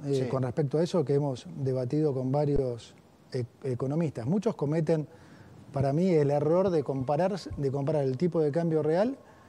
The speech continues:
Speaker 1: con el tipo de cambio real del último gobierno, en particular con el de la, la última época, lo cual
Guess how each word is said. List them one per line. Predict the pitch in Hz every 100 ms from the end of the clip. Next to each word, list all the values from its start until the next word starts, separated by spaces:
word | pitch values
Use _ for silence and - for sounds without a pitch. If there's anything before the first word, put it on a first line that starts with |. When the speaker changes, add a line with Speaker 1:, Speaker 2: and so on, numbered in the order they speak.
| - -
Speaker 1:
con | 147
el | 139
tipo | 165 170
de | 156
cambio | 147 175 165 160
real | 160 185 226
del | 156
último | 156 160 156 151 143
gobierno, | 143 147 131 123 120
en | 117
particular | 123 135 131 156 202
con | 160 139
el | 131 123
de | 123 123 120 127 131
la, | 131 127
la | 123 127
última | 160 156 147 139
época, | 160 135 120 117 123 - - - - - -
lo | 156 147
cual | 185 220 226